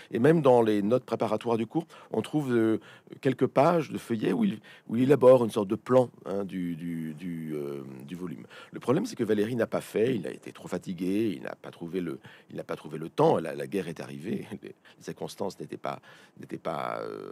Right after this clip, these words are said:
adéquates, et donc il n'a pas fait lui-même, euh, ce cours, il a, c-, cette édition du cours, et il, il a abandonné, euh, ce, ce, ce, ce projet. Mais il est clair que si Valéry avait fait cette édi-, cette édition, ce, ce livre,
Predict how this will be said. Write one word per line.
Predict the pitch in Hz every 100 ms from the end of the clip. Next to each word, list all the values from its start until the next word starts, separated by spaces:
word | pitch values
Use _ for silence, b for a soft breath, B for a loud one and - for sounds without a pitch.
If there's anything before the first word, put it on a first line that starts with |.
| 50
adéquates, | 69 - - 123 160 - - b b
et | 104
donc | 147
il | 135
n'a | 127
pas | 120
fait | - 123
lui-même, | 104 101 107 104 - -
euh, | 92 85
ce | -
cours, | 82 - 113 90
il | 85
a, | 82 69 -
c-, | -
cette | 76 78
édition | 98 180 - - 107
du | 73
cours, | - 127 - B B -
et | 98 104 95
il, | 90 82 78 71 60 57
il | 62
a | 80
abandonné, | 85 92 87 85 107 110 b b -
euh, |
ce, | 80 - 90 95 90 87 73
ce, | - - 92 85 80
ce, | 76 - 80 71 58 58 55 50
ce | -
projet. | - 78 67 58 -
Mais | 110
il | 120
est | 110
clair | 160 180 127
que | 92
si | -
Valéry | 120 113 113 117 123 b b _
avait | - 82
fait | 85 - 107 98 - _ -
cette | 80 76
édi-, | 67
cette | 69 - - - 78 - -
édition, | 90 147 - - - 55 52 50 - -
ce, | - - _ - 85
ce | - 87
livre, | 101 196 -